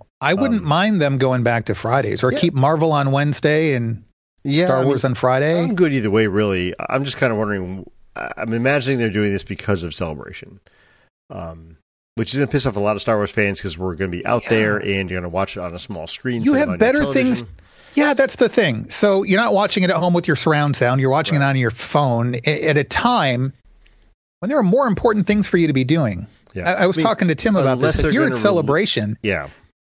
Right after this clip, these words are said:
Speaker 1: go out and hang out with people. Go to an
Speaker 2: Exactly.
Speaker 1: after party. Go,
Speaker 2: Exactly.
Speaker 1: like, do, go to Disney. Go, go to Batuu. Do something.
Speaker 2: Unless they're gonna make it an event. You know,
Speaker 1: But even
Speaker 2: maybe,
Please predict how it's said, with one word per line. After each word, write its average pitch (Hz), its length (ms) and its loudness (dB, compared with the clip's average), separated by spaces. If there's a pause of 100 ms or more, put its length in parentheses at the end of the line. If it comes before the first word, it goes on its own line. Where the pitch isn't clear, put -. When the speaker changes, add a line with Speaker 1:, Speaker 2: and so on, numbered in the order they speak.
Speaker 1:
go 233 120 2
out 262 160 2
and 208 80 0
hang 240 200 4
out 247 160 2
with 220 180 0
people. 151 320 2
Go 156 220 4
to 240 140 2
an 226 60 0
Speaker 2:
Exactly. 202 280 2
Speaker 1:
after 185 160 2
party. 120 420 0
Go, 170 300 2
Speaker 2:
Exactly. 85 220 -10 (200)
Speaker 1:
like, 180 300 0
do, 220 240 2
go 165 160 4
to 220 80 2
Disney. 151 720 0
Go, 185 200 2
go 180 140 2
to 202 80 2
Batuu. 196 480 0
Do 240 160 2
something. 196 420 0
Speaker 2:
Unless 170 200 0
they're 185 80 0
gonna 147 180 0
make 127 200 0
it 131 80 -4
an 107 140 -4
event. 85 340 -8 (720)
You - 80 -6
know, - 80 -4
Speaker 1:
But - 80 -2
even 285 220 2
Speaker 2:
maybe, 311 120 2